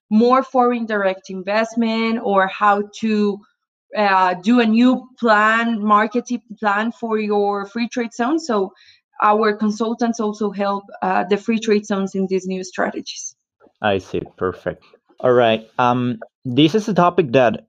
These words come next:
Speaker 2: has been on the news for, uh, many months now. And I would like to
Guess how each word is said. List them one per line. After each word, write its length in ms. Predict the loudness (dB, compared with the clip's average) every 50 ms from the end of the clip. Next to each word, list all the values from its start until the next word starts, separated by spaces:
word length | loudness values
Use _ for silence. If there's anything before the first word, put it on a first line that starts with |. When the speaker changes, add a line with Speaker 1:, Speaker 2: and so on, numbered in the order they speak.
| _ -4
Speaker 2:
has 220 | -2 -2 -2 -2
been 200 | 0 2 2 4
on 140 | 4 4 6
the 60 | 6
news 360 | 6 6 6 6 4 4 2
for, 560 | -2 -2 0 2 4 4 4 6 4 4 2 0 -4 -8
uh, 260 | -4 -2 -2 -2 -2 -6 -10
many 320 | -6 -4 -4 -2 -2 -2 -2
months 400 | -2 -4 -4 -6 -8 -10 -10 -10
now. 440 | -8 -8 -6 -8 -8 -10 -12 -14 _ _ _ _ _ _ _ _ -6
And 260 | -4 -2 -2 -2 -4 -2
I 100 | 0 0
would 160 | 2 2 2
like 260 | 2 2 2 0 -2 -8
to 420 | -6 -2 0 0 2 2 0 -2